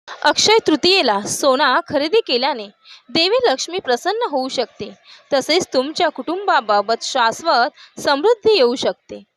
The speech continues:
म्हणून नक्की हे उपाय ट्राय करा. हा संदेश शेवटपर्यंत ऐकल्याबद्दल धन्यवाद. शेवटी तुमच्या सर्वांच्या चांगल्या इच्छा, चांगल्या मनोकामना पूर्ण हो,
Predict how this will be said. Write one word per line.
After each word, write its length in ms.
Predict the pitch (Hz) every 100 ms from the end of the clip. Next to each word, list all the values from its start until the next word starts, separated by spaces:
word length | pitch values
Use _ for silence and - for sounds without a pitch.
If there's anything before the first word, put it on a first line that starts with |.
| _ _ _ _
म्हणून 300 | 254 254 220 247 - -
नक्की 380 | 277 277 - 427
हे 120 | 359 370
उपाय 440 | 254 311 233 247 339 _ -
ट्राय 260 | 262 294
करा. 240 | 427 254 180 - _ _ _ _ -
हा 120 | 240
संदेश 480 | 233 247 240 262 262
शेवटपर्यंत 840 | - 277 277 440 - 269 226 233 214 220 262
ऐकल्याबद्दल 720 | 294 427 440 262 214 226 330 254
धन्यवाद. 520 | 220 208 247 220 202 _ _ - -
शेवटी 300 | 370 392 440
तुमच्या 220 | 427 381
सर्वांच्या 720 | 453 302 220 262 440 440 254 202 220 _ _ _ _
चांगल्या 400 | - 311 302 440 427
इच्छा, 440 | 240 - 247 220
चांगल्या 460 | 226 - 262 320 453
मनोकामना 540 | 349 226 - 214 214 214
पूर्ण 260 | - 269
हो, 260 | 392 240 202